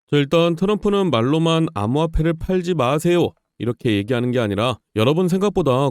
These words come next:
코인을 굉장히 중요하게 보고 있어요. 왜냐면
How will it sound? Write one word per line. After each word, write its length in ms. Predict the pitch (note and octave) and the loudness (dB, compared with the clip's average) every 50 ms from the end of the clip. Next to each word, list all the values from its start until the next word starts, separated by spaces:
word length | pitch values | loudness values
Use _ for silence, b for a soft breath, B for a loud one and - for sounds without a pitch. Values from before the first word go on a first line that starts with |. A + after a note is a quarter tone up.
| - - | -2 -6
코인을 560 | - - A3 A3+ A3+ A3+ A3 G#3+ A3 G#3+ G#3 - | -4 -2 0 2 2 2 2 2 2 2 0 -2
굉장히 460 | - - G2+ G#2+ A2+ D3 F#3 G#3 F3 | -4 -4 -2 0 0 0 0 0 -2
중요하게 500 | D#3+ - - A2 A#2+ D#3 G3 G3 F#3 D#3+ | -2 -2 -2 0 2 2 2 0 0 0
보고 200 | B2 A#2+ G#2 G#2+ | 0 0 0 -2
있어요. 380 | F#2+ - - G2 F#2+ G2 F#2+ - _ _ _ | -2 -2 -4 -4 -4 -4 -4 -8 _ _ _
왜냐면 460 | - A2 A#2+ B2+ A#2 A#2 D3 D#3+ A2+ | -4 -2 -2 0 0 0 0 0 -2